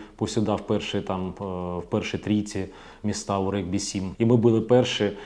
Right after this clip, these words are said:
е, хто запровадив у програмі у ш-, школьних, от у нас почалася, мабуть, з дев'ятнадцятого чи з двадцятого року така програма, е, шкільні ліги Харкова.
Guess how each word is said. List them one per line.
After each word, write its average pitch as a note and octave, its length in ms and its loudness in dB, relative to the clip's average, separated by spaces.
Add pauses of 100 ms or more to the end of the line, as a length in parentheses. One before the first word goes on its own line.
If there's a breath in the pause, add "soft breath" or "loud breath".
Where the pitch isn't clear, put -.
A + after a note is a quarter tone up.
(220 loud breath)
е, F#2+ 200 -2
хто G#2+ 180 -2
запровадив G2 760 0
у F#2 720 -4 (280)
програмі F#2+ 600 0 (600 loud breath)
у F#2+ 100 -6
ш-, - 180 -8
школьних, G2+ 460 2 (140)
от F#2+ 200 -8
у F2+ 200 -4
нас F#2 380 -6 (100)
почалася, G2 580 -2
мабуть, G2 440 0
з - 60 -14
дев'ятнадцятого G#2+ 720 0
чи - 140 -6
з - 20 -4
двадцятого G2 560 -2
року C3+ 360 0 (260 loud breath)
така F#2+ 240 -2
програма, G#2 720 2 (680)
е, - 40 -12
шкільні G#2+ 500 2
ліги G2 240 2
Харкова. E2+ 540 -6